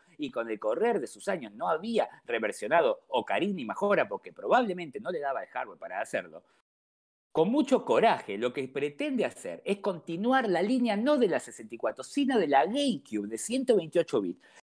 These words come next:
manejando la línea de lo que había sido aquel Toon Link tan polémico que luego terminó siendo aceptado por la gente, y ahora una continuación directa, como muy pocas veces se ve en Zelda, con este Phantom Hourglass, de aquella historia que planteaba a Link con unos amigos piratas, con Tetra,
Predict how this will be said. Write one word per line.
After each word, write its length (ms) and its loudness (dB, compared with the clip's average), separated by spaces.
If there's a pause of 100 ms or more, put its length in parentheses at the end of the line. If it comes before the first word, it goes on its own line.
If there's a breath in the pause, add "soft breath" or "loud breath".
manejando 640 4
la 140 4
línea 300 2
de 20 2
lo 100 4
que 80 -2
había 200 2
sido 240 2
aquel 260 0
Toon 320 0
Link 240 -2 (100)
tan 240 4
polémico 540 0
que 140 -4
luego 340 2
terminó 380 -6
siendo 200 -6
aceptado 440 0
por 100 -4
la 100 -4
gente, 420 -4 (260 soft breath)
y 100 0
ahora 220 4
una 100 0
continuación 640 -8
directa, 520 -6
como 220 -8
muy 120 -6
pocas 300 -4
veces 240 -4
se 100 -6
ve 80 -2
en 80 -6
Zelda, 340 -2 (140 loud breath)
con 160 -2
este 240 0
Phantom 480 -2
Hourglass, 640 4 (140 soft breath)
de 160 0
aquella 320 0
historia 520 2 (160 loud breath)
que 120 -2
planteaba 440 0
a 60 2
Link 300 -4
con 160 -6
unos 180 -10
amigos 300 -2
piratas, 400 0
con 220 -2
Tetra, 380 0